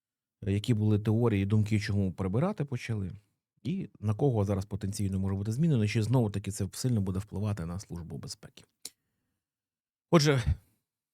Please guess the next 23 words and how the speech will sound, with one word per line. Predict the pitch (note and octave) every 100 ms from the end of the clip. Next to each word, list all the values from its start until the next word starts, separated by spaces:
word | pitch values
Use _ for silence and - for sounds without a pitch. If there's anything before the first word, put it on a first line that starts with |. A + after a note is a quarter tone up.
| _ _ _
по | E3+
факту | D3+ D3 - G#2
було | A2 A2+
багато | A#2+ C#3+ F#3+
чуток, | - - C4
що | - G#3 F#3 F3
Малюка | E3 E3 E3 D3
знімають, | C#3 C#3 C3 A#2+ A2
потім | A2+ G2+ G2
вже | G2+
ми | G2+
побачили | G2 G2 G2 G2+
сам | G#2 C3
факт. | C#3 G3+ F#3+ - -
Сьогодні | G#2+ G2+ G2 F#2 F2+
Зеленський | F2+ G2 F#2 F2+ E2+
зустрівся | G2 G2+ F2+ -
з | E2+
Малюком, | G#2+ C#3+ A3 F#3 F#2+
і | F2 F#2+ B1+ G1+ - _ _ _ _ _ _ _ _ _ _ _ _ _ G#2+
вони | A2
всі, | G2+ - G2
ну, | -